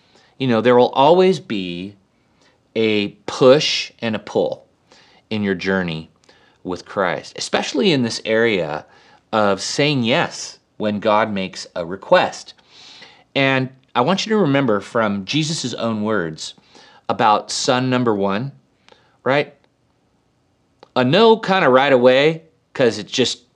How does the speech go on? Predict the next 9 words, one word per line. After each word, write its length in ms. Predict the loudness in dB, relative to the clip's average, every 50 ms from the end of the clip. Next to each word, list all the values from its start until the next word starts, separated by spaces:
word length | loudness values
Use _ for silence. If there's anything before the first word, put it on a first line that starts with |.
| _ -10 -8
a 60 | -4
disruption, 760 | -2 -2 -2 0 0 0 0 0 0 -2 -2 -2 -2 -6 -8 _ _
right? 260 | -2 -2 -2 -2 -4 -6
Jesus 300 | -6 -6 -4 -4 -2 0
is 80 | 0
okay 260 | 0 0 0 -2 0
with 160 | 0 -2 -2 -4
that. 280 | -6 -6 -6 -8 -6 -4
But 320 | -4 -4 -4 -6 -10